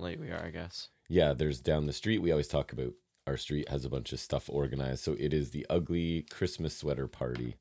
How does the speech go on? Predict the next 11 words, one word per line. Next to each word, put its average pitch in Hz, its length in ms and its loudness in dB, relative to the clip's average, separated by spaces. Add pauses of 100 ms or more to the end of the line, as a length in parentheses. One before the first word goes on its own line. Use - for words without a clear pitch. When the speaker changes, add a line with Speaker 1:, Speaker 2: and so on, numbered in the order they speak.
(520)
Speaker 2:
down 69 340 4
at - 180 -4
the 71 160 0
other 71 240 4
end 73 180 2
of 65 80 0
the 60 80 -4
street. 104 480 -2
So 71 340 2
I'll 67 200 4
be 65 380 -2